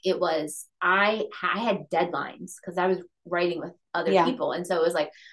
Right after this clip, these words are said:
Speaker 1: I had deadlines that mattered to me, um, 'cause they were counting on me. And so I just would say, "You just, you gotta write every day. You gotta sit down. You just do it.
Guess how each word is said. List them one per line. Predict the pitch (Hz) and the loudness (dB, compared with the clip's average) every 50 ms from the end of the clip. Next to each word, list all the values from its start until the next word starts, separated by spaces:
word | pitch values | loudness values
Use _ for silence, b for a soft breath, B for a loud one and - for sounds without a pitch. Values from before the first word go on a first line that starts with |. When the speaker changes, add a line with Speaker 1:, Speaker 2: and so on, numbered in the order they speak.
| B B B - | B B B 0
Speaker 1:
I | - 196 214 294 | 2 4 4 4
had | 285 269 240 196 | 4 2 0 2
deadlines | 190 180 180 175 175 170 160 160 160 160 - - | 2 2 2 2 -2 -4 -4 -4 -6 -8 -4 -2
that | 165 160 - - | -2 -2 -2 0
mattered | 156 160 175 190 190 175 175 170 | 0 2 4 4 4 2 0 -2
to | - 214 | -4 -6
me, | 175 160 143 147 156 160 - b b b b b b b | -4 -4 -2 -4 -4 -6 -8 b b b b b b b
um, | - 190 180 170 170 | 2 2 2 2 0
'cause | 175 185 - | -6 -6 2
they | 185 190 190 | 4 6 6
were | 180 170 | 6 4
counting | - - 262 277 262 240 214 185 | 0 0 0 2 2 2 0 0
on | 165 170 175 | -2 -2 -4
me. | 165 165 160 156 - - | -6 -6 -6 -8 -8 -6
And | 185 180 180 | -6 -6 0
so | - 185 170 151 - - | 2 2 2 2 0 0
I | 170 175 185 180 | -2 0 0 -2
just | 180 180 - 175 - - - | -2 -6 -12 -14 -16 -12 -12
would | 165 - | -10 -4
say, | - 165 151 151 151 - _ - | 0 0 0 0 -2 -6 _ -16
"You | 170 175 175 175 - - | -12 -10 -12 -12 -12 -8
just, | - 214 202 196 196 - - | -2 0 0 0 0 -6 -10
you | 190 | -6
gotta | 185 190 175 160 | -2 0 0 0
write | 151 156 156 156 165 151 | 0 -2 -2 0 0 0
every | 160 160 196 214 | 0 -2 -4 -4
day. | 214 196 180 170 175 180 180 - - | -2 0 0 0 -2 -4 -4 -8 -12
You | 170 165 | -8 -4
gotta | 160 156 151 - | -4 -4 -4 -6
sit | - - - 208 214 208 | -10 -14 -8 -8 -8 -4
down. | - 185 165 160 160 165 165 - | -4 -4 -2 -2 -4 -6 -8 -10
You | 175 165 - | -14 -14 -10
just | - 175 175 - - - | -10 -10 -10 -10 -8 0
do | 208 190 | 2 4
it. | 175 180 - - | 4 4 2 -2